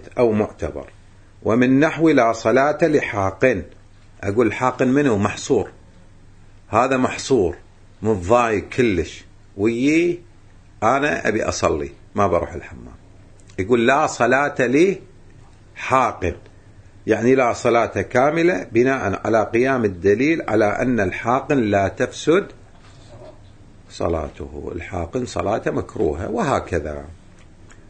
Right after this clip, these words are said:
وهذه القرينة، وهي قرينة مناسبة الحكم للموضوع،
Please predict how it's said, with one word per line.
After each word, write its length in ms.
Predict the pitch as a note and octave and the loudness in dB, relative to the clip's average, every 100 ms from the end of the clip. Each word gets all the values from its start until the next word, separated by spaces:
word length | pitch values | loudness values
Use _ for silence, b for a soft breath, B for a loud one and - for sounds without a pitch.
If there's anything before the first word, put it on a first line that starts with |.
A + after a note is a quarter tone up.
| - | -2
وهذه 520 | C#3 B2 A2 F2+ D#2 | 0 2 0 -2 -4
القرينة، 640 | E2+ D#2+ E2+ F2 D#2+ D2 - | -6 -4 -2 -2 -4 -8 -14
وهي 280 | - B2+ G#2 | -6 -2 -2
قرينة 500 | F2+ F#2+ G2 F#2 F2 - | 0 0 0 0 -4 -6
مناسبة 500 | F2 F2+ E2+ F2 D#2+ F2+ | -6 -6 -6 -8 -8 -8
الحكم 440 | - - - E2 | -8 -12 -14 -10
للموضوع، 800 | F2 F2 F2 E2+ F2+ C#3 F#3 | -6 -6 -4 -4 2 4 2